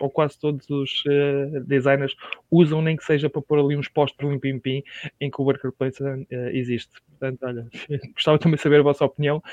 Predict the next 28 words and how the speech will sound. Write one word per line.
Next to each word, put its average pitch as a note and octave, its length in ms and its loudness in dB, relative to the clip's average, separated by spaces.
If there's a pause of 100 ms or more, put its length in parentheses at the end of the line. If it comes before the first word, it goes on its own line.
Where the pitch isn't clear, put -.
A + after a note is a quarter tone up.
(140)
se - 80 -10
está E3 200 6
em D#3 140 4
desuso E3 520 4 (120)
<laughs> - 240 -8
ou D3 80 4
se C#3+ 60 -6
está D3+ 160 4
a C#3 60 0
perder, C#3+ 400 -2
está C#3+ 140 0
a C#3 40 0
ficar - 220 0
fora C3+ 200 4
de C3 80 -8
moda, C#3 280 0 (280)
ou D3 120 2
se - 240 0
é D3 60 6
porque C#3+ 760 0
é - 60 -20
ser - 340 -6 (220)
tão D3+ 240 0
elegante C#3+ 500 0
ou B2+ 60 -4
tão, C3 420 -8 (280)
tão D#3 200 2
útil E3+ 440 0